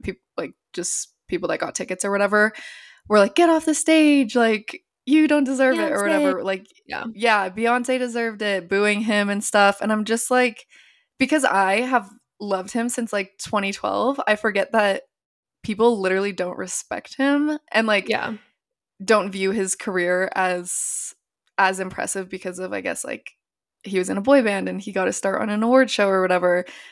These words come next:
Speaker 1: Like, people really don't take him seriously. And I think that, like,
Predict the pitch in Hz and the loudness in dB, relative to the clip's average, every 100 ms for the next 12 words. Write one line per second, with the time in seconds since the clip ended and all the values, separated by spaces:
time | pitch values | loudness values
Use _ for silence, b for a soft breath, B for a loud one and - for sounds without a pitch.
0 | B 196 190 208 208 190 185 185 185 196 | B -2 -2 0 0 2 0 0 0 -4
1 | 185 190 - 170 180 196 - 226 240 - | -6 -4 -4 -4 -4 -6 -2 0 0 0
2 | 190 180 190 190 185 175 - 185 175 - | 0 0 -2 -4 0 0 0 -4 -4 -10